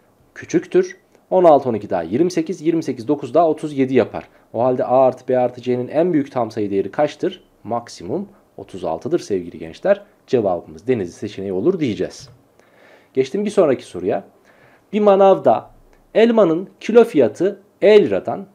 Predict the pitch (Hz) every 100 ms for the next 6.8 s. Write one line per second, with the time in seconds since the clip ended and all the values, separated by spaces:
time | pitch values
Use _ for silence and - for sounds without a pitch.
0 | - 214 208 214 226 233 208 139 113 -
1 | 95 - - 175 220 214 202 196 202 -
2 | - 214 - 165 135 107 - 202 214 -
3 | - 226 220 160 117 104 101 98 92 82
4 | - - _ _ _ - - _ - 240
5 | 214 180 - 180 151 143 139 180 175 156
6 | 170 156 180 - 156 156 104 131